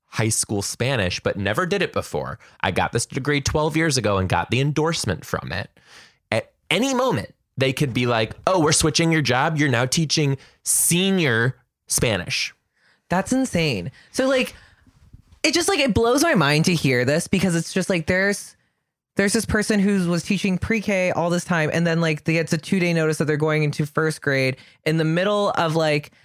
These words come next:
Speaker 2: I'm sure, like, the year, right? Like, what is it? It's January.
Speaker 1: Mm-hmm.
Speaker 2: So, like, are there notes? Are there lesson plans? Like, do, do
Speaker 1: She's
Speaker 2: teachers have the tools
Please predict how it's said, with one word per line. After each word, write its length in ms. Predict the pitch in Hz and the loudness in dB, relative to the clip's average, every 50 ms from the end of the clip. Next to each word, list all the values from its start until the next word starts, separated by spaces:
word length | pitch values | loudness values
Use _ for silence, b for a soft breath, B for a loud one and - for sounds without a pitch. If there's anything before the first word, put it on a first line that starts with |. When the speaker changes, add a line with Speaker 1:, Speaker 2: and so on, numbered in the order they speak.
| b b b | b b b
Speaker 2:
I'm 160 | 170 180 185 | 0 0 0
sure, 480 | 180 - - - 262 262 240 220 208 143 | 0 -2 0 0 0 2 2 2 2 2
like, 360 | 165 175 165 156 151 147 - _ | 2 2 2 2 0 -2 -4 _
the 180 | - 143 147 156 | -4 -2 0 2
year, 440 | 143 143 151 151 147 135 123 120 120 | 2 2 2 2 2 2 2 2 2
right? 220 | 127 127 127 131 | 0 0 2 2
Like, 140 | 135 143 139 | 0 0 0
what 140 | 156 147 160 | 0 0 0
is 140 | 170 170 180 | 0 0 0
it? 80 | - | 0
It's 120 | 139 - - | -2 -2 -2
January. 560 | - 127 127 135 147 160 180 190 208 226 226 B B B | -2 0 0 0 0 0 0 0 0 -2 -4 B B B
Speaker 1:
Mm-hmm. 160 | 95 95 95 | -6 -4 -4
Speaker 2:
So, 220 | 101 - 233 220 | -2 -2 0 0
like, 300 | 220 214 196 185 - - _ _ _ _ _ _ _ _ _ _ _ _ - - | 2 0 0 -2 -4 -10 _ _ _ _ _ _ _ _ _ _ _ _ -2 0
are 140 | 170 185 170 | 2 2 4
there 180 | 170 165 156 | 4 4 4
notes? 400 | 151 147 143 151 170 233 269 - - | 4 4 4 2 2 0 0 -2 -2
Are 120 | - 175 170 | 0 0 2
there 160 | 165 165 156 | 2 4 4
lesson 440 | 147 139 139 151 151 - 226 226 220 | 4 2 2 0 2 0 0 2 2
plans? 400 | - 240 233 240 240 247 233 202 | 2 2 0 2 2 0 0 0
Like, 280 | 220 196 - - 151 | 0 -2 -2 -4 -6
do, 220 | 147 - 196 208 220 | -2 0 2 2 2
do 260 | 180 - - - 220 | 0 -2 -2 -2 0
Speaker 1:
She's 300 | 202 - - - - 135 | 0 0 0 0 2 2
Speaker 2:
teachers 180 | 330 359 359 - | 2 0 0 0
have 260 | 254 226 214 208 196 | 0 0 0 0 0
the 100 | 226 202 | -2 -2
tools 580 | - - - 170 165 165 165 170 175 - - | 0 0 0 2 2 2 2 2 0 -2 -6